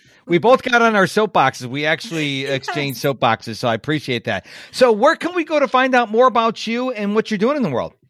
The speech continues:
Speaker 2: So head over to christine means business dot com. That's where you'll find all the different things that I do.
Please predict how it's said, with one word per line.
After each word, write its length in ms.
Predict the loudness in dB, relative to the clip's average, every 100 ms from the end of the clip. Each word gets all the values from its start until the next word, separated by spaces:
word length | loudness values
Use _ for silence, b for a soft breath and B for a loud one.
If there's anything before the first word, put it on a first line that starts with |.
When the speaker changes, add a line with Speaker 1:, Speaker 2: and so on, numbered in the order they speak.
| _ b b b b
Speaker 2:
So 300 | -2 4 4
head 180 | 6 4
over 220 | 4 2
to 160 | -4 -6
christine 460 | -4 -4 -2 0 2
means 240 | 0 0
business 320 | -2 0 -2
dot 220 | -2 -4 -4
com. 360 | -2 -2 -2 -2
That's 220 | 0 2
where 140 | 2
you'll 140 | 2 0
find 360 | 0 0 -2
all 140 | -4 -6
the 80 | -6
different 340 | -8 -8 -6
things 340 | -6 -6 -8 -8
that 200 | -8 -8
I 120 | -10
do. 260 | -10 -10